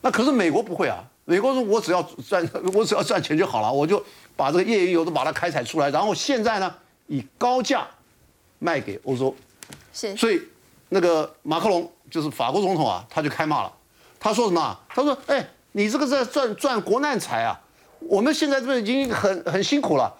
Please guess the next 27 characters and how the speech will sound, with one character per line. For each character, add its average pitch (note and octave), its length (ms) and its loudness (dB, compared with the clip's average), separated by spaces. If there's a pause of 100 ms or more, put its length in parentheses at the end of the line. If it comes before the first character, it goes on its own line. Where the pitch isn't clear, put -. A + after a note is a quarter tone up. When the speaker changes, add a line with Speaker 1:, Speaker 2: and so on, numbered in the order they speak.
(120)
Speaker 1:
然 B3 120 0
后 D4 80 2
你 F#3 140 4
还 - 160 0
把 F3 260 0
你 D#3 200 -2
的 A#3+ 120 2
油 G#3 420 2
从 A3+ 180 -2
美 G3+ 120 2
国 G#3 120 2
弄 B3 140 0
过 A3 100 0
来， F#3+ 100 2
还 G3+ 140 -2 (540)
是 G3+ 420 -4
这 F#3+ 80 -2
个 G3+ 100 2
四 D#4 280 2
倍 B3 140 4
的 G#3 80 2
价 F3+ 180 0
钱， C3 240 -6
就 A3 160 -2
是 F3 80 -10 (140)
四 - 220 -8
倍 G3 240 2